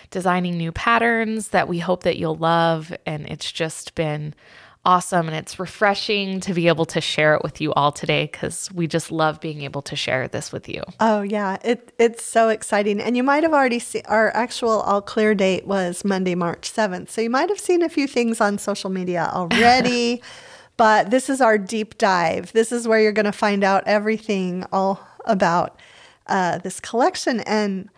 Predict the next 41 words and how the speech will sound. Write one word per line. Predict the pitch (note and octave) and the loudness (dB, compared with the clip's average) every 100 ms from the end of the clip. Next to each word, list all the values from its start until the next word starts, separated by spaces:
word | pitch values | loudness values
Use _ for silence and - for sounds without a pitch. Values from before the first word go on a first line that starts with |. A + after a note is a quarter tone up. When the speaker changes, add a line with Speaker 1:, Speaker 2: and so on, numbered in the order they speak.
| - - - | -20 -4 0
Speaker 2:
like | A3+ | 0
Chelsea | C4+ B3 B3+ | 2 0 0
said, | - A#3+ A#3 | 0 2 4
we're, | G#3 B3 | 4 2
we're | A#3+ A3 B3 | 2 0 0
both | A#3 A3+ G#3+ A#3 - | 2 2 4 4 0
still | - C4 B3 | -4 0 0
sewing | - - F#3+ G3+ G#3+ | 0 2 2 2 0
this | A3+ A#3+ C4 - | 2 2 2 -2
at | A3+ | -2
the | G#3+ | -2
time | - G3+ | -2 -2
that | G3 F#3+ | -2 0
we're | G3 F#3 | 0 0
taping | F3+ - F#3 G3+ G#3 | -4 -6 -4 -2 -2
this. | G#3+ A3+ - - | -2 -2 -4 -4
We're | G3 | -4
still | - G#3 | -4 -6
sewing | - - G3 G#3 G#3 G#3 | -6 -4 -2 -2 -2 -6
projects | - F3+ F#3+ G3 - | -4 -2 -2 -4 -6
and | F#3 F3+ | -10 -6
quilts. | - A#3+ A#3 A#3+ - | 2 2 2 -2 -6
And, | G3 F#3 F#3 - - - _ _ | -6 -6 -8 -16 -20 -20 _ _
uh, | G#3 F#3+ F#3 | 2 2 0
so | F3+ G#3+ | -2 -2
we | G3+ | 2
don't | A3 | 2
have | A3+ A#3 G#3 - | 2 0 -2 0
everything | G#3+ A3 B3+ C4 C#4 D4 | 2 2 0 -2 -4 -4
to | - | -4
show, | D4+ - D4+ D4 | -4 2 4 4
but | - | 0
we | A3 | -2
have | F#3+ G3+ G3+ | -2 -4 -4
lots | G3+ A3+ A#3+ - - | 0 2 2 -2 -6
to | - | -4
share. | G3+ - G#3+ G3 F#3+ G#3+ - | -4 2 2 4 0 -2 -2
And | A#3 A#3+ G3 G3 G#3+ B3 - - - - - _ | 0 0 0 -2 -4 -6 -12 -20 -20 -20 -20 _
it | G#3+ | 2
was | A3 G#3+ G#3 | 4 4 0
really | G3 A3 F#4 F4 A3+ G#3 | 0 6 6 6 2 0